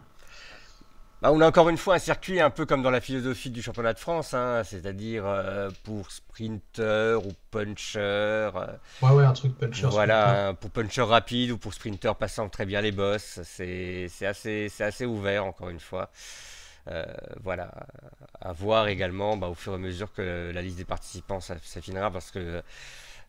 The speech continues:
Speaker 1: hein, on s'est rendu compte ces, ces derniers temps qu'on peut toujours avoir des, des modifications de dernière minute, la preuve avec, euh,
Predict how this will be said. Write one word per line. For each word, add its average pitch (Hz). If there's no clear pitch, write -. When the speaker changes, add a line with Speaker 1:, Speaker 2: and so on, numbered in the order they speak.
Speaker 1:
hein, 90
on 87
s'est 95
rendu 87
compte 101
ces, 85
ces 92
derniers 90
temps 98
qu'on -
peut 87
toujours 95
avoir 95
des, 85
des 90
modifications 90
de 90
dernière 87
minute, 85
la 90
preuve 95
avec, 85
euh, 87